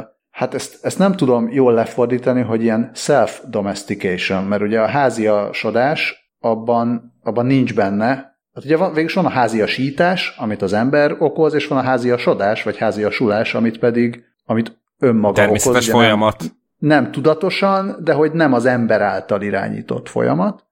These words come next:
Speaker 1: és, ö, és lehet, hogy ez, ezt, ennek látjuk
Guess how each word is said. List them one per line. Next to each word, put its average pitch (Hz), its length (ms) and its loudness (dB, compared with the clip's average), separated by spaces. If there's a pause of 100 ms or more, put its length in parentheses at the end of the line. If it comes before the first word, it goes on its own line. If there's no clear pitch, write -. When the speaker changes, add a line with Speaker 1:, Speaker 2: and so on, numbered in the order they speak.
(100)
Speaker 1:
és, 120 420 0
ö, 127 360 4 (320)
és 160 180 -4
lehet, 110 300 2
hogy 107 160 0
ez, 98 260 0
ezt, - 400 -8
ennek 104 280 -2
látjuk 98 540 -4